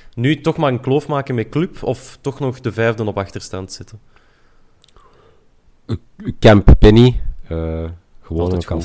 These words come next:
Speaker 1: goed.
Speaker 2: fanboy. <laughs> Eh, <coughs> nee, en, eh, ja, eh, sowieso, eh, de pegels zullen pas op het einde worden uitgedeeld, hè. Ehm,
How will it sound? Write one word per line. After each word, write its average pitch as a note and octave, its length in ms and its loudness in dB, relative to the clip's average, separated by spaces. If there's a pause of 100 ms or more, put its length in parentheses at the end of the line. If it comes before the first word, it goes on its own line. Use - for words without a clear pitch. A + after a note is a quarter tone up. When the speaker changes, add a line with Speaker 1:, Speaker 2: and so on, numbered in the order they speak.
Speaker 1:
goed. F#2 100 2
Speaker 2:
fanboy. F#2+ 380 0 (580)
<laughs> F2+ 1000 -2 (1500)
Eh, B2 320 6
<coughs> - 0 - (160)
nee, G#2+ 140 8
en, G#2 180 6
eh, G2 260 2
ja, F#2 260 2 (340)
eh, C#3+ 100 -8 (160)
sowieso, B2 760 8
eh, G2 580 6
de F2 160 -4
pegels A#2 400 2 (100)
zullen G2 300 -2
pas G2 160 -2
op F2 120 -6
het - 80 -12
einde F#2+ 240 -2
worden F2 220 0
uitgedeeld, E2+ 540 -4
hè. A2 80 -2 (180)
Ehm, D#2+ 360 -6